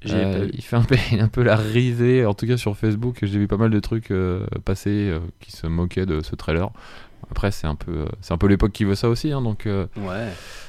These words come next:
Speaker 2: donc oui, oui, effectivement, euh, tous les trucs en rapport avec la B D, je crois qu'on a fait le tour de ce qui est, à moins que j'en ai oublié,
Speaker 1: Si, on a
Speaker 2: évidemment.
Speaker 1: eu, on a eu le trailer de Scarlet Jo-, de Black Widow.
Speaker 2: Black Widow, ouais, effectivement.
Speaker 1: Qui donne plutôt envie.
Speaker 2: Avec l'acteur de Stranger Things.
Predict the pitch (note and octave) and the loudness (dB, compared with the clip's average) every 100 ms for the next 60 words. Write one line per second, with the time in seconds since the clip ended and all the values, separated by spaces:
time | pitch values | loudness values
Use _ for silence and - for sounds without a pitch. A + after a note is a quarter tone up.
0 | - - B2 E3 F3+ F3+ D#3+ B2+ C3 B2+ | -2 2 6 8 10 8 6 2 2 2
1 | D3+ B2+ A2 G#2+ G#2 A2 A#2+ - A#2 A2 | 4 4 6 6 4 4 0 0 2 2
2 | G#2 G#2+ G#2 G#2 F#2+ G2+ C#3 - G#2 G2+ | 4 2 2 0 2 0 -2 -4 -2 -2
3 | G2 G2+ F#2+ - D3+ C3+ A2 - A2 G#2 | 0 -2 -2 -2 0 0 -4 -4 -4 -2
4 | - F#2+ G2+ G2+ F#2+ F2+ F#2 C#3 B2+ A2+ | 0 0 2 2 2 2 0 0 2 2
5 | G#2+ - G#2+ G#2 - A2 G#2 G2+ - G2 | 0 -2 -4 -4 -2 -2 -2 -2 -6 -4
6 | G2 F#2+ G2+ G2 F#2+ F#2 F#2 F2+ F2+ F2 | -4 -4 -4 -4 -2 -4 -2 0 0 -4
7 | G2+ - G#2+ G#3 - - F#2+ F#2+ F#2+ F2 | -4 -2 -2 -2 -4 -2 -2 0 0 2
8 | A2+ G#2 - G#2 F#2+ - G#2+ G#2+ A2+ A2+ | 2 0 -2 -6 -6 -6 -2 2 2 2
9 | G#2+ C3 F3+ D#3 - C#3 C#3 B2+ A2+ E3 | 2 0 0 -4 -6 -4 0 0 0 -4
10 | - - - - F2+ F2+ - C3 - - | -8 -20 -14 -8 -4 -4 -2 -2 -2 -2
11 | B2+ G2 - B2 A#2 G2+ - A#2+ C3+ D3 | 0 -2 -4 -4 -2 -4 -6 -4 -2 -2
12 | C3+ | -6